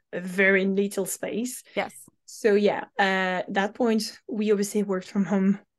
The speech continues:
Speaker 1: all the time, the two of us. And it was very hard in the sense that it was very, yeah, I don't know how to describe it, but the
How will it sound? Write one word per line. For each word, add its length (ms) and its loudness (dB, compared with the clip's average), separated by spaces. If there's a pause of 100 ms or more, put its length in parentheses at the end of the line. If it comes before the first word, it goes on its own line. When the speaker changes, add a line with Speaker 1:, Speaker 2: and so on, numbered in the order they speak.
(200)
Speaker 1:
all 140 -4
the 80 -2
time, 300 -6
the 80 -6
two 160 -6
of 80 -2
us. 280 -6 (560)
And 680 2 (160)
it 80 0
was 160 2
very 300 2
hard 420 0
in 160 -2
the 120 -2
sense 300 -6
that 360 0
it 100 -4
was 220 -4
very, 420 -2 (920)
yeah, 180 4
I 20 4
don't 140 6
know 80 2
how 100 0
to 120 -4
describe 440 -6
it, 140 0
but 240 -2
the 400 -2